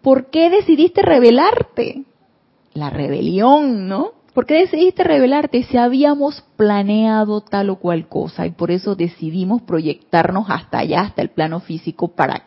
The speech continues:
seguir proyectando toda la belleza que yo soy. Y decidiste que no". Pues eso precisamente es la historia de todos y cada uno de nosotros que estamos encarnados.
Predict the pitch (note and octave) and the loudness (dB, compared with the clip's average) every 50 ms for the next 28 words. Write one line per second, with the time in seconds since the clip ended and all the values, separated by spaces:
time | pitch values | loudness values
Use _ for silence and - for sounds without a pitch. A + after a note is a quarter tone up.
0 | _ _ - - - - - - - - _ _ - F3 F#3 G3 - G#3+ G3+ F3 | _ _ -20 -20 -20 -20 -20 -20 -20 -20 _ _ -2 0 0 0 0 0 0 0
1 | E3 F3 F3+ F#3 F#3+ F#3 F#3 F#3+ F#3 F#3 F#3 F3+ D#3+ D#3 D#3 E3 E3+ F3 F3+ - | 0 -2 -2 -2 -2 -2 0 2 4 4 6 4 4 2 0 0 2 2 2 2
2 | - G3 G3 - D#3+ D#3+ F3 F3 F3+ F#3 F#3 - G3 F3+ E3+ E3+ F3+ G3 C4 - | 0 -4 -4 -2 -4 -4 -2 0 -2 -2 -2 -2 0 0 2 2 2 0 0 -2
3 | - _ _ _ _ _ _ _ _ _ _ _ _ _ - F#3+ F3+ F3+ F#3 - | -6 _ _ _ _ _ _ _ _ _ _ _ _ _ -6 -4 -2 -2 -2 -2
4 | G#3 A#3 A#3+ - D4 D4 D4+ D#4+ F#4 A4 A#4+ B4 A#4+ - - - _ _ _ _ | -2 -2 0 -2 -2 -2 0 2 2 4 4 2 2 -2 -8 -18 _ _ _ _
5 | _ _ _ _ _ _ _ _ _ _ _ _ _ _ _ _ _ _ _ - | _ _ _ _ _ _ _ _ _ _ _ _ _ _ _ _ _ _ _ -20
6 | - _ _ _ _ - F3 D#3 - - - F3 F3 - F3+ F#3 - C#3+ D#3+ D#3+ | -20 _ _ _ _ -8 -8 -8 -4 -2 -2 -2 -2 -2 -6 -6 -6 -6 -6 -4
7 | G3 F3+ D#3+ D#3 E3 E3 - F3+ A3+ A3 F3 C3+ E3 F3+ - - F3 E3 F3+ E3+ | -4 -4 -4 -4 -6 -6 -4 -2 -2 0 0 0 0 -2 -2 -4 -2 0 0 0
8 | D#3 - D#3 E3 - B2 - - E3 E3+ F3+ F#3 F#3 F#3 F3+ F3 F3 F#3+ - - | 0 0 0 2 2 0 0 -2 -4 -4 -4 -4 -4 -4 -4 -4 -6 -6 -4 -4
9 | F3 - G#3 F#3+ E3 - E3 - G#3 C#4 A3 E3+ F#3+ - - E3 - - G#3+ A#3 | -2 -2 -2 -2 0 -2 -2 0 0 0 0 -2 -4 -4 -2 -2 -2 -2 -2 -2
10 | - - B3+ A#3 G#3+ - G3 | 0 0 0 -2 -2 -4 -6